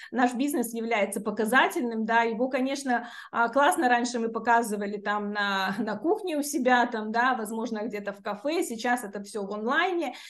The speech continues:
как бы, но всё равно живое общение, да, о чём вот я говорила, а, и Татьяна, да, как бы, а, вот этот обмен энергией, да, никто этого не отменял. И, конечно, масштабы всего этого при-, э, мы можем видеть именно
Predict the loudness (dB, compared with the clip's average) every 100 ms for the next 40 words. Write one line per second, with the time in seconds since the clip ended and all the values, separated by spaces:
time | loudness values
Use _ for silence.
0 | -8 -4 -2 2 2 2 0 0 0 0
1 | 2 2 4 4 4 -2 -2 -2 0 0
2 | 2 2 2 -4 -2 -2 -2 -2 0 0
3 | 0 0 0 -2 -4 -14 _ _ _ _
4 | _ -10 -2 0 2 2 0 0 2 4
5 | 4 2 2 -2 -4 -4 -6 -14 -8 0
6 | 4 4 4 2 2 4 4 4 4 4
7 | 2 0 -2 -2 0 0 0 -2 -4 -2
8 | 0 2 0 -2 -2 -2 -2 0 2 0
9 | 0 -2 -2 -2 -2 -2 2 4 4 2
10 | -2 -2 -2 4 4 4 -4 -4 -4 -2
11 | -2 -4 -4 -2 0 2 2 0 0 -2
12 | -2 -6 -6 -4 -6